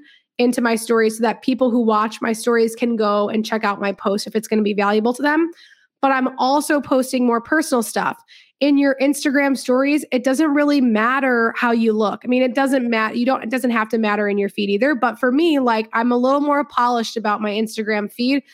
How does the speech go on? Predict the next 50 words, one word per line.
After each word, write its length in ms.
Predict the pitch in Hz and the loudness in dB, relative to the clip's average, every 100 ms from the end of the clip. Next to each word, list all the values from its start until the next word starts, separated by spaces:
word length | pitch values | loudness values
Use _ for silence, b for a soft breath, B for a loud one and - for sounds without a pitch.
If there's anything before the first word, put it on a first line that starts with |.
| b - | b -2
And 100 | 254 | 0
in 120 | 262 | 2
my 120 | 254 | 2
stories, 540 | 247 - 302 294 254 247 | 0 0 0 2 0 -2
I 80 | 233 | -2
get 160 | 220 247 | 0 0
on 220 | 254 247 | 0 0
there, 320 | 233 233 233 B B B - | 0 0 -2 B B B -4
I 260 | 214 202 | -2 -2
go 280 | 202 240 247 | 0 0 2
on 180 | 247 247 | 2 2
little 220 | 247 240 | 0 0
tangents, 760 | - 254 247 240 240 240 240 - b b - | -2 0 2 2 0 0 -2 -8 b b -6
um, 320 | 220 208 202 - | -4 -4 -6 -2
I 80 | |
riff, 520 | 220 220 269 269 262 262 | 0 2 2 2 0 -2
I 160 | - 220 | -2 -4
share 380 | - 254 240 233 | -2 -2 0 -2
personal 500 | - 277 - 269 254 | -2 -2 0 -2 0
things, 280 | 262 262 | 0 0
I 80 | 247 | -2
share 280 | 220 233 226 | -4 -2 -4
videos 360 | - 240 240 233 | 0 0 2 2
of 60 | |
my 120 | 214 | 0
cats, 560 | 214 - 269 262 262 - B B B - | -4 -2 -2 -2 -6 -14 B B B -6
I 80 | 240 | -4
share 300 | - 269 262 | 0 0 2
myself, 600 | 233 226 - 247 254 247 | 0 -2 -2 0 0 -2
whether 200 | 240 226 | -2 0
I'm 160 | 208 214 | -2 -4
super 320 | - 254 233 | -6 -4 -2
made 200 | 233 226 | 0 0
up 180 | 233 233 | -2 -2
or 100 | 220 | -2
not 180 | 214 | 0
made 160 | 220 220 | 0 0
up 140 | 208 | 0
at 80 | 208 | 0
all. 560 | 214 262 262 247 247 247 b b _ | 0 2 2 2 0 -2 b b _
Like, 280 | 240 226 220 | -2 -2 -4
I 140 | 233 233 | -4 -4
share 640 | - - 285 311 320 311 | -4 0 2 2 2 0
a 100 | 262 | 0
little 260 | 254 269 | 2 2
more 340 | 262 254 247 226 | 2 2 2 0
raw 420 | 220 240 240 233 | 0 2 2 2
and 220 | 220 233 | 0 -4
personal 540 | - 254 247 - 233 220 | -2 -2 -2 -2 -2 -2
and, 380 | 220 220 214 | -2 -4 -6